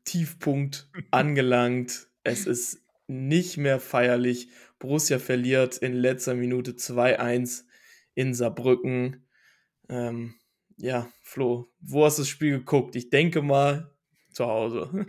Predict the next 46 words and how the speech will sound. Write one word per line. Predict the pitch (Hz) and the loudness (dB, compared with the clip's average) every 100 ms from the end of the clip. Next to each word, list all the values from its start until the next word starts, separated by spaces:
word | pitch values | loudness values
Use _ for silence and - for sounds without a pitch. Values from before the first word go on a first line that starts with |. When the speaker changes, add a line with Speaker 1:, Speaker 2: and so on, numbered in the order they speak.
| - | -10
Speaker 1:
<laughs> | - - - - | -18 -18 -16 -8
Speaker 2:
Ja, | 135 - 151 151 175 135 | -6 -4 -6 -6 -12 -4
richtig. | 139 - - 190 220 - - - - 185 | -4 -4 -2 -2 -2 -10 -20 -20 -14 -12
Äh, | 165 147 139 135 139 139 139 - | 2 4 4 2 0 -4 -8 -12
ja, | 123 135 123 131 135 - | -8 -2 0 0 -4 -6
ich | 156 - | -6 -4
war | 143 127 202 | -4 -2 -2
auch | 170 | 0
nicht | 170 - | 0 0
traurig, | - 156 185 190 | 4 6 6 2
dass | - 151 | 0 0
ich | 156 - | -2 -4
zu | 151 131 | -6 -4
Hause | 135 135 135 | -4 -4 -6
war, | 131 139 160 - - - 160 | -4 -2 -4 -8 -16 -16 -10
ähm, | - 135 139 135 135 131 - _ _ | 0 2 2 -2 -4 -8 -14 _ _
weil, | - 143 131 131 131 147 - - | -2 0 2 0 -4 -8 -18 -4
äh, | 143 135 131 131 - - | 0 2 0 -2 -4 -14
ich | - | -6
fand's | 143 135 | -4 -4
ganz | - 131 - | -2 -2 -2
gut, | 147 143 | -4 -2
dass | 131 | -2
ich | 131 | -2
mich | 143 127 120 | -4 -6 -2
dann | 131 131 | -4 -2
so | 131 | -4
schnell | 131 147 139 | -4 0 2
<laughs> | 147 | 0
davon | - 156 | -2 -2
entfernen | 156 165 160 139 151 | 0 0 2 2 2
konnte. | 151 135 120 131 123 - - 170 | -2 -4 -2 -6 -6 -10 -12 -4
Es | 143 135 | -2 -2
ist | 156 | 0
ein | 165 | 0
Speaker 1:
<laughs> | |
Speaker 2:
bisschen | 147 147 147 | -2 -2 -2
anders | 143 151 143 | 0 0 0
als | 139 135 | -2 -4
bei | - 139 | 0 0
dir, | 127 156 143 | 2 2 2
der | 135 127 127 | 2 0 0
du | 127 143 143 | -4 -2 0
ja | 135 127 127 | 2 2 0
tatsächlich | - 151 135 - 175 - 151 143 | -2 -4 -4 0 0 0 -2 -2
diese, | 151 131 139 135 | -2 0 0 -2